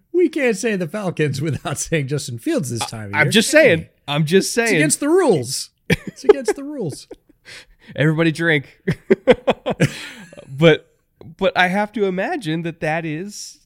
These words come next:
Speaker 2: that's in
Speaker 1: Mm-hmm.
Speaker 2: consideration of who can we get in here
Speaker 1: For
Speaker 2: that
Speaker 1: sure.
Speaker 2: if we're making a move either for Justin or say we're doing a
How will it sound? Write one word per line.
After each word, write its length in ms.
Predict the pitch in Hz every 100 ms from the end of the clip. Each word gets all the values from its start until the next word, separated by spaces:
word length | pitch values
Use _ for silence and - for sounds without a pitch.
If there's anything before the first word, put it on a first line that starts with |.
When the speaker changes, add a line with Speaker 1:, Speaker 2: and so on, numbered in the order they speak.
| _
Speaker 2:
that's 260 | 143 147 175
in 60 | 165
Speaker 1:
Mm-hmm. 100 | 143
Speaker 2:
consideration 560 | 151 269 226 339 -
of 80 | 120
who 120 | 131
can 120 | 139 156
we 80 |
get 160 | 147 147
in 140 | 214
here 260 | 202 123 123
Speaker 1:
For 80 | 151
Speaker 2:
that 60 |
Speaker 1:
sure. 140 | 120 -
Speaker 2:
if 100 | 117
we're 140 | 120
making 260 | 117 120 127
a 60 | 113
move 280 | 131 135
either 220 | - 120 120
for 140 | 117
Justin 460 | 107 113 113 120 113
or 180 | 117 113
say 180 | - 113
we're 140 | 110
doing 220 | 113 110
a 100 | 98